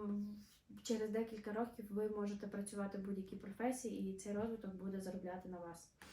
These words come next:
Тому, якщо ваш продукт може закрити хоча б одну з цих потреб, це вже дуже круто, його можна класно продати. Є ще щось таке, як емоційні покупки.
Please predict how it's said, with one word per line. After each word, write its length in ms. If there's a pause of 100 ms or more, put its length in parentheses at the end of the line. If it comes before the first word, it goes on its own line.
(420)
Тому, 120
якщо 260
ваш 160
продукт 360
може 220
закрити 380
хоча 300
б 60
одну 240
з 60
цих 220
потреб, 380 (180)
це 140
вже 200
дуже 300
круто, 320
його 160
можна 300
класно 340
продати. 420 (840)
Є 240
ще 140
щось 200
таке, 260
як 380
емоційні 560
покупки. 520